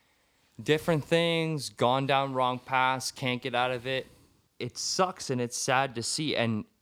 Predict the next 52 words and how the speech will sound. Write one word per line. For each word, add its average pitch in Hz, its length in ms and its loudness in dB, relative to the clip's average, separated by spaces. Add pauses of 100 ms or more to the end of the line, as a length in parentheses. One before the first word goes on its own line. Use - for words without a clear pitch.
(140)
even 247 280 0
the 135 80 2
older 185 280 4
guys, 113 460 2 (100)
a 113 100 4
lot 175 280 4
of 170 80 -2
guys 139 260 2
just 120 220 -2
wanna 131 200 2
get 120 240 0
paid, 143 440 2 (260)
go 139 160 2
home, 147 640 -2
they 135 140 0
don't, 151 360 0
and, 127 180 0
like, 120 160 -2 (260)
they 165 160 2
lie 123 340 2
out 151 140 0
their 139 120 2
ass, 135 360 2
like, 117 180 -2
"Yeah, 131 160 4
I've 104 140 -4
done 127 240 0
this, 131 260 -2
I've 110 200 0
done 123 200 2
that, 117 300 0
I've 104 120 -4
done 123 180 0
that," 117 120 -2
but 113 100 -6
they've 123 160 -2
fucking 135 360 -4
done 120 180 -2
nothing. 113 320 -4 (300)
There 135 320 0
is 151 100 -2
this 139 180 -8
one 147 180 2
guy 139 100 2
when 113 160 0
we 117 100 0
were 117 80 -2
working 131 240 -2
at 120 140 -2
this 113 180 -4
other 131 220 2
company, 107 440 -8